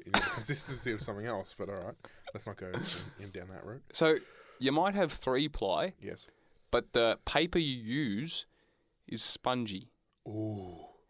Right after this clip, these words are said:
Speaker 2: And that's, you know, I'd rather spongy three ply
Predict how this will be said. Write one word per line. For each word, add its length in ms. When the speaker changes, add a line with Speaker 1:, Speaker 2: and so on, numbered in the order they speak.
Speaker 2:
And 140
that's, 280
you 160
know, 260
I'd 240
rather 240
spongy 460
three 300
ply 420